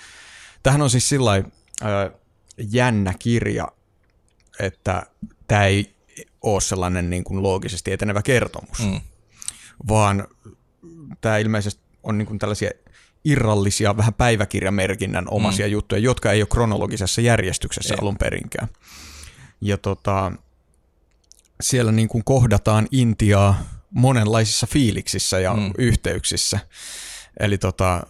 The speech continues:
Speaker 1: tota, tota, vä-, välillä tuntuu, että ne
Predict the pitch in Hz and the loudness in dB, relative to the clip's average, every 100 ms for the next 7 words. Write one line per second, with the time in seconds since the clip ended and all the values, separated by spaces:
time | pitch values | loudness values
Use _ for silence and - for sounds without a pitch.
0 | - - 92 92 92 - 95 95 - - | -12 -6 -4 -2 -6 -4 -6 -6 -14 -20
1 | - - - - _ _ _ _ _ _ | -20 -20 -20 -20 _ _ _ _ _ _
2 | _ _ _ _ _ - 113 131 - 131 | _ _ _ _ _ -10 -4 -4 0 0
3 | 123 117 113 - 120 110 113 110 - 113 | 2 2 0 2 0 2 0 0 0 0
4 | 110 | 2